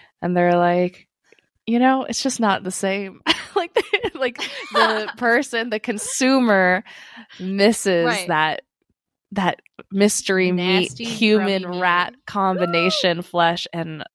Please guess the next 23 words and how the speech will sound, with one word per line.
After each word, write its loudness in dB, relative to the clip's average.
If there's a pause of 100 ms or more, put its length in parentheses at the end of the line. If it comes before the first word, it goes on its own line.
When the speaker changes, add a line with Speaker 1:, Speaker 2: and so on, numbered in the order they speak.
(220)
Speaker 1:
that -6
just -10
tickles -8
my -10
f-, -14 (140)
fancy. -12 (100)
<laughs> -10
Speaker 2:
Ooh, -4
I -2
love -4
that. -2
That's, 2
that's -6
gonna -6
be -4
the -8
title -2
of -10
the -10
episode, -8
Mystery -8
Meat. -12 (440)
Speaker 1:
Ooh. 4